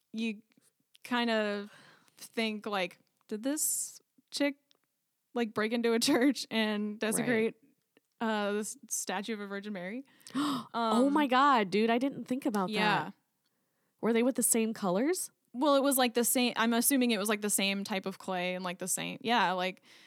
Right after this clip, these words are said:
Speaker 2: Oh my God, I
Speaker 1: Yeah.
Speaker 2: never noticed that.
Speaker 1: Um,
Speaker 2: Frick.
Speaker 1: so then Damien's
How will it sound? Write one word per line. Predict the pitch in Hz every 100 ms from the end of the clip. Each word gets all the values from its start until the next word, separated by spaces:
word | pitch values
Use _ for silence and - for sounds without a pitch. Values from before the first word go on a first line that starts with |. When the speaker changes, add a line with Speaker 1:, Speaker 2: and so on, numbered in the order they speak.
| - _ _ _ _ _ _ _ _ _ -
Speaker 2:
Oh | 220 302
my | 349 349
God, | 330 349 - 262 392 262 359
I |
Speaker 1:
Yeah. | 247 214 196
Speaker 2:
never | 190
noticed | 330 349 370 -
that. | 196 165 151 - - -
Speaker 1:
Um, | 240 233 220 214 202 208 - - - -
Speaker 2:
Frick. | - 208 - _ _ _
Speaker 1:
so | - - 269 240 233
then | 233 254 247
Damien's | 240 254 254 240 220 -